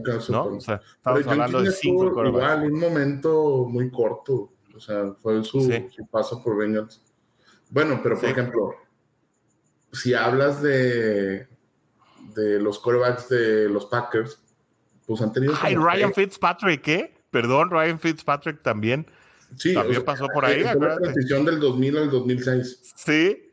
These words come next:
Speaker 2: sí, correcto. Ahí con,
Speaker 1: <laughs>
Speaker 2: eh, con Marvin Lewis, pe-, en los primeros años de Marvin Lewis, ahí estuvo el, el
Speaker 1: Ryan Fitzpatrick.
Speaker 2: Fitzpatrick, el Fitzmagic. Todavía era Fitzmagic ahí, ¿no? Pero ya ahorita es
Speaker 1: No,
Speaker 2: medio
Speaker 1: toda-, yo creo
Speaker 2: ahora
Speaker 1: que
Speaker 2: le dicen
Speaker 1: todavía.
Speaker 2: Pick, Pick Patrick.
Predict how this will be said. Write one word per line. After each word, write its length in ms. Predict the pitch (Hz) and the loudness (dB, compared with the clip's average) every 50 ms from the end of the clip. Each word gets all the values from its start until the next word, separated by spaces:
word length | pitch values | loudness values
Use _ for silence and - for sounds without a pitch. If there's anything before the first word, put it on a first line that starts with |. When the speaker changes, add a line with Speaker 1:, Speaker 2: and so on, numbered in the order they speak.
| _ _ _ | _ _ _
Speaker 2:
sí, 340 | - - 123 123 143 175 | -6 -2 0 0 0 0
correcto. 480 | 180 - 156 117 110 120 143 - - - - _ _ - | 0 -2 -2 0 0 -2 -4 -4 -10 -20 -20 _ _ -4
Ahí 240 | 120 113 113 117 | -2 -2 -2 -2
con, 260 | 113 - 135 123 127 123 | -2 -2 -2 0 0 0
Speaker 1:
<laughs> 240 | 127 - - - | -2 -2 -4 -8
Speaker 2:
eh, 100 | - - - | -12 -12 -8
con 160 | - 107 107 | -6 -4 0
Marvin 340 | 110 120 131 143 147 139 131 | 0 0 0 0 -2 0 0
Lewis, 340 | 131 151 196 233 220 - - - 123 110 - | 2 2 2 0 -2 -6 -12 -14 -16 -12 -8
pe-, 300 | - 123 113 110 107 123 | -4 -4 -4 -4 -2 -2
en 80 | 127 117 | 0 0
los 140 | 113 110 - | 0 0 0
primeros 340 | - 120 120 143 156 170 170 | 0 0 0 0 0 0 0
años 220 | 170 175 180 165 | 0 0 0 0
de 40 | 160 | 0
Marvin 320 | 151 151 151 156 156 147 | 0 0 0 0 0 0
Lewis, 240 | 143 147 156 151 - - - - - - - | 0 0 0 -2 -4 -10 -20 -20 -20 -14 -6
ahí 220 | - 120 123 131 139 | -4 -2 -2 -2 -2
estuvo 720 | 147 143 - - 147 147 143 147 143 127 113 107 - _ | -4 -6 -4 -2 0 0 2 2 0 0 -2 -4 -10 _
el, 460 | - 110 110 107 107 104 104 95 - - | -2 0 0 0 0 -2 -4 -6 -10 -10
el 480 | 95 101 104 101 101 98 98 92 92 87 98 | -8 -6 -4 -4 -4 -4 -4 -4 -4 -4 -2
Speaker 1:
Ryan 280 | 117 120 127 131 131 | -2 0 0 0 0
Fitzpatrick. 520 | 127 127 123 - - - 113 113 127 123 - | -2 -2 -4 -6 -6 -4 -2 0 0 -2 -2
Speaker 2:
Fitzpatrick, 720 | - - 139 123 123 - - 131 117 107 - - - - - | -4 -2 -2 -2 -2 -2 -4 -4 -4 -4 -6 -10 -20 -16 -10
el 160 | 104 107 107 | -8 -8 -6
Fitzmagic. 760 | - 131 127 123 - 127 127 131 135 139 123 143 117 - - | -4 -4 -4 -4 -4 -2 0 0 0 0 -2 -4 -6 -4 -2
Todavía 320 | - 156 190 208 202 190 190 | -2 0 0 0 -2 -2 -2
era 120 | 190 180 | -2 -2
Fitzmagic 640 | - 185 175 - 151 143 131 127 123 - 120 - - | -2 -4 -6 -6 -4 -4 -4 -4 -4 -6 -8 -8 -8
ahí, 200 | 87 92 95 98 | -12 -10 -10 -10
¿no? 240 | 95 95 156 247 262 _ _ | -10 -10 -12 -14 -18 _ _
Pero 140 | 98 90 | -10 -6
ya 240 | 92 98 101 110 113 | -2 0 0 2 2
ahorita 320 | 117 120 123 113 - - 127 | 0 0 -2 -4 -6 -6 -4
es 60 | 113 | -2
Speaker 1:
No, 180 | 131 143 139 | 0 0 0
Speaker 2:
medio 120 | 123 107 104 | 0 0 0
Speaker 1:
toda-, 420 | 110 110 113 123 - 123 123 - - | 0 0 0 -2 -2 -6 -10 -14 -8
yo 160 | 117 123 127 131 | -4 -4 -2 2
creo 80 | 120 | 2
Speaker 2:
ahora 140 | 127 143 165 | 2 4 4
Speaker 1:
que 60 | 175 | 2
Speaker 2:
le 60 | 170 160 | 2 2
dicen 180 | 165 156 170 - - | 0 2 0 0 0
Speaker 1:
todavía. 220 | 107 107 - 151 | 2 2 0 0
Speaker 2:
Pick, 120 | - - - _ _ - | -2 -6 -16 _ _ -2
Pick 220 | 175 160 - - | -2 -2 -4 -4
Patrick. 540 | - - 143 139 - - 120 101 - - - | -4 -2 -2 -2 -2 -6 -6 -6 -8 -12 -20